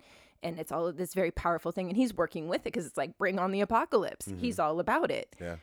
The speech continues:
Speaker 1: Which is contradictory because he seems to want the full and total destruction, but he then is talking about people he wants to control.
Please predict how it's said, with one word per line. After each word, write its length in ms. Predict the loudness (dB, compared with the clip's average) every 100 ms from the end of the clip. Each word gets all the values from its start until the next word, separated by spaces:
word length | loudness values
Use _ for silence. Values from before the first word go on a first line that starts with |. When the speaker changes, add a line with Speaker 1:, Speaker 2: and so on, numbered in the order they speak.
| _
Speaker 1:
Which 180 | -4 0
is 180 | 0 -2
contradictory 760 | -6 -6 -2 0 0 2 0
because 520 | 0 -2 0 0 0 -4
he 100 | -6
seems 380 | -2 0 0 0
to 100 | -2
want 320 | 0 -2 -2
the 100 | -8
full 400 | -4 -2 0 -2
and 100 | -4
total 240 | -2 0 0
destruction, 640 | -2 -2 -2 -2 -2 -2
but 100 | -2
he 160 | -4 -2
then 200 | 0 0
is 120 | -2
talking 340 | -4 -6 -4 -4
about 240 | -4 -4
people 240 | -6 -4 -4
he 140 | -4
wants 240 | -4 -4
to 80 | -6
control. 600 | -6 -6 -2 -2 0 -2